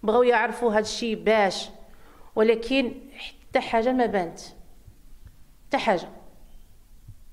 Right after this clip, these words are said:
ما، ما، ما عرفوش ال-، واش هي الحاله ديالهم، واش هي، ما عرفوهاش.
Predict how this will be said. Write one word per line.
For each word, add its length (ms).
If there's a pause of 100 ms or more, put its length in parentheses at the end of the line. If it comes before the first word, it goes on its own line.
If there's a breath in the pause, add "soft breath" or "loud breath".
(100)
ما، 440 (180)
ما، 480
ما 140
عرفوش 560
ال-، 520
واش 220
هي 220
الحاله 460
ديالهم، 400
واش 200
هي، 300 (420 loud breath)
ما 140
عرفوهاش. 600